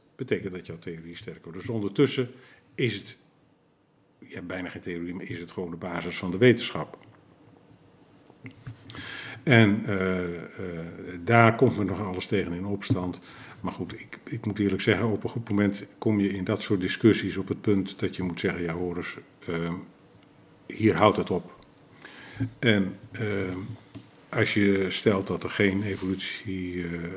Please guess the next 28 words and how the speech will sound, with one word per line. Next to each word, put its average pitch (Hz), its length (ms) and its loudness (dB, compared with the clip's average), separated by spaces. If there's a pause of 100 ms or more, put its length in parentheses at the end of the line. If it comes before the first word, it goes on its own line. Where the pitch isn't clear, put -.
(260)
mogelijk 117 500 10
kan 104 220 4
zijn, 101 420 2
op 82 200 -8
wat 90 220 -4
voor - 180 -4
basis 90 460 0
dan 90 180 -2
ook, 92 260 -2 (640)
dan, 95 560 -2 (120)
eh, 90 80 -10 (800)
ben 95 320 -4
ik - 180 -8
over 90 220 -4
het - 100 -16
algemeen 85 600 -6 (800)
uitgediscussieerd. 85 1080 -4
En 85 300 -8 (140)
ik 90 200 -8
denk 92 200 -4
dat 92 120 -6
dat - 180 -6
voor 95 140 -4
de 87 80 -2
meeste 92 340 -2
mensen 85 300 -6
geldt. 82 380 -10 (1080)
Die, 98 180 -2